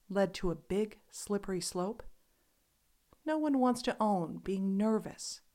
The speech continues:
stubborn, short-tempered, or fearful. However, the only way to become the person you aspire to be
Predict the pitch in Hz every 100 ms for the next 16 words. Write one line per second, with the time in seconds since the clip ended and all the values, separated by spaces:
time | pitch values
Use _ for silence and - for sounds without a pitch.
0 | _ _ - - 262 160 - - _ _
1 | _ - - 214 - 254 233 - - -
2 | _ _ - 214 196 214 180 - - -
3 | _ _ _ _ _ _ _ _ - 240
4 | 285 247 180 - - - 277 277 285 349
5 | 427 392 302 285 - 247 - 262 247 233
6 | - 233 - 220 208 190 180 - 214 202
7 | 185 160 202 254 -